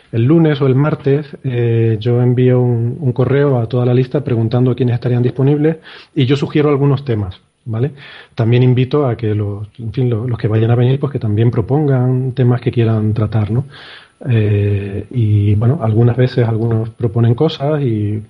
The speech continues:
las miramos entre todos o no. Entonces,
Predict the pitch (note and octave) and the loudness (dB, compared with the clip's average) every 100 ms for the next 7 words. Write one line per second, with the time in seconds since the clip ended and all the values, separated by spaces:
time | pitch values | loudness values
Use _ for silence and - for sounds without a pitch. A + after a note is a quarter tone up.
0 | - A2+ A2 A2+ A#2+ A#2 A2+ A#2 C#3 C#3 | -8 -2 0 2 2 2 0 0 0 2
1 | A2+ G#2+ G#2+ - - - - - - B2+ | -2 -4 -8 -14 -20 -20 -20 -20 -6 -2
2 | C3 C#3 C#3 C#3+ C#3 | 0 0 0 0 -2